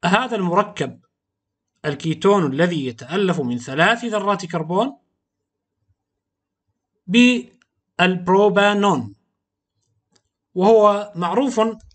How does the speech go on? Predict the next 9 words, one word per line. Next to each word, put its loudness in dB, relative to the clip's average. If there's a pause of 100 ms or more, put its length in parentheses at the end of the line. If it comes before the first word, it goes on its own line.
باسم -2
شائع 0 (1500)
هو 4 (480)
الأسيتون، -2 (1000)
ويستخدم 0
مخففا -2 (680)
لقوام 2
الطلاء -2
ومزيلا -2